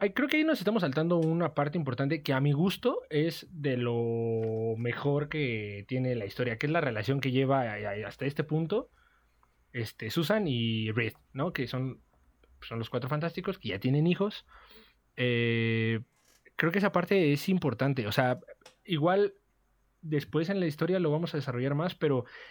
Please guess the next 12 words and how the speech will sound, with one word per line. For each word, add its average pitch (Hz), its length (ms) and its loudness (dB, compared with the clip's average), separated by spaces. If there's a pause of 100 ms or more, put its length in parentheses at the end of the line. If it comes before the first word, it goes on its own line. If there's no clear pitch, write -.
(120)
aquí 123 240 -2
se 143 60 2
empieza 165 600 0 (100)
a, 127 200 -2 (140)
a - 100 -2
ver 147 140 2
cómo 165 160 2
se - 140 -4
quiebran 143 440 4
los 113 200 2
lazos, 123 400 2
cómo 131 500 0